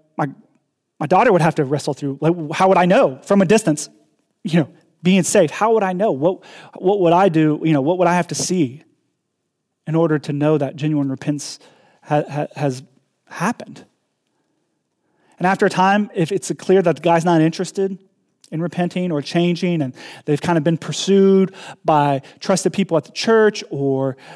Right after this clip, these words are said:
um, other brothers and sisters in Christ, and they've rejected kind of all the counsel, and, and they're kind of just stuck in their ways, I would tell my girls about the words in Scripture,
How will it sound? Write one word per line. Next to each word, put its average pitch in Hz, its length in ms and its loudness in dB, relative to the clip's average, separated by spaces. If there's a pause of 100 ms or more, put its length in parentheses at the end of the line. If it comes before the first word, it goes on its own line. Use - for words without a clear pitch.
um, 139 580 -2
other 180 180 2
brothers 185 280 2
and 190 100 2
sisters 180 220 -2
in 170 60 -2
Christ, 175 320 2
and 156 80 -2
they've 160 140 2
rejected 180 460 0
kind 185 180 2
of 165 80 2
all 185 300 4
the 175 80 0
counsel, 175 600 0 (260)
and, 156 180 -2
and 156 180 2
they're 160 160 2
kind 175 280 -2
of 160 60 -2
just 170 160 -6
stuck 180 180 0
in 185 60 -4
their 165 100 0
ways, 175 320 4 (100)
I 170 120 2
would 190 140 0
tell 170 140 -2
my 170 140 0
girls 147 460 -8 (1120)
about 156 220 0
the 156 60 -2
words 165 220 2
in 170 60 -2
Scripture, 160 500 -4